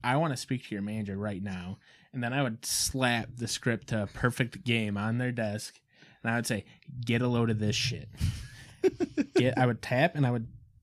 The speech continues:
Speaker 1: push it across the desk, and I'd say, "Get a load of this shit." And they would read it, and they would be, they would be brought to tears.
Speaker 2: Of course.
Speaker 1: And they'd say, "I have no idea how you thought of this original one idea." And then I'll, like, I'll feel a little bad, so I'll have to come clean. I'll have to tell 'em,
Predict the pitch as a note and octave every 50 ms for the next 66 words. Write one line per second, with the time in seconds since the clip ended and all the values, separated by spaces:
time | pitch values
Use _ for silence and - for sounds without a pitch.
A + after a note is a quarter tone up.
0 | _ - - - D3+ C#3+ C#3 - D3 C#3 - D3 C#3 - C#3 C3 C#3+ D3 - C3
1 | A2+ G#2 - G#2+ G#2+ A#2 A#2+ B2 B2 C3+ C#3 C#3 C#3 C3+ C3 A#2+ A#2+ A2 - -
2 | - G#2+ G#2 G#2+ - - - - A2+ A#2 B2 B2 B2 B2 A#2+ A2 A2+ A2+ B2+ D#3
3 | G3 A3+ - - D3+ C#3 C3+ C3 B2+ B2+ B2+ A#2+ A2+ C#3 - - - _ _ -
4 | _ _ _ C#3 B2+ A#2+ A#2 A#2 A#2 - B2+ A#2 A2+ A#2+ A2+ A#2+ C3+ - F3 E3+
5 | - D3+ C#3+ C3+ C3+ C#3 C#3+ D3 - - G#2+ - - A2 G2 F#2 F#2+ A2 - -
6 | - - - - - - _ _ _ _ _ _ _ _ _ D3+ D3 C#3+ C#3+ C#3
7 | - D3 - - - C3 C#3+ D3+ E3+ F3+ E3 D3+ C3+ C3 C3 B2+ C3 C3+ C3+ C#3
8 | C3+ B2+ B2 A#2+ A2+ - - A#2 A2+ A2+ A2 - - - A2+ A2+ A#2 A#2 A2+ A2
9 | A#2 A#2 A2+ A#2 A#2 A#2+ - C3 A#2+ A2 A2 A2 A2 A#2 A2+ G#2 G2+ G#2 G#2+ G#2
10 | G#2+ G#2+ G#2 G2+ G#2 G2+ G2+ G2 G2 G#2+ G#2+ - - - - - - - - -
11 | - - - - - B2 A#2+ G#2+ - - B2 B2+ B2 B2 C3 C#3 C#3 C#3 C#3 C3+
12 | - - - - - - B2+ A#2 - B2 C3+ C#3 - - C3 B2 C3 C3+ C3+ B2+
13 | A#2 A#2 A#2 A2+ A2 A2 G#2 G#2 - A#2 A2+ A2+ - C#3 D3 D3 F3+ - - E3
14 | D3+ - C3+ B2 A#2 A2 A#2 B2 B2+ - C3+ - C#3 B2 B2 A#2+ A#2 A#2+